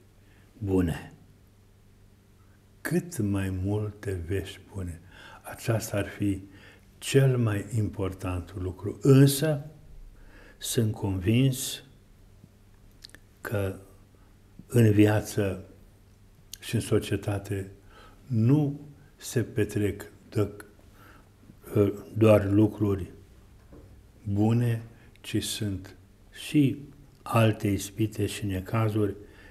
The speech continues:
și este bine ca poporul să știe ca să se păzească de anumite lucruri care nu sunt în favoarea vieții lui.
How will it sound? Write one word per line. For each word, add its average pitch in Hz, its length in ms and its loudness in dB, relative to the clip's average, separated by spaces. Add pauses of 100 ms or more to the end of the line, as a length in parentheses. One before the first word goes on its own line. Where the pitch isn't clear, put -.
și 110 380 -2 (340)
este 127 400 0
bine 101 500 -2 (400)
ca - 360 -2 (540)
poporul 101 560 0
să - 240 -2
știe 104 580 -2 (840)
ca - 160 -4
să 95 180 -6
se 98 160 -6
păzească 98 920 -4
de 107 160 0
anumite 90 720 -4 (2000)
lucruri 110 560 6
care 101 480 0
nu 101 280 2
sunt 95 460 -6
în 104 140 0
favoarea 92 840 -4
vieții 92 600 -4
lui. 87 280 -2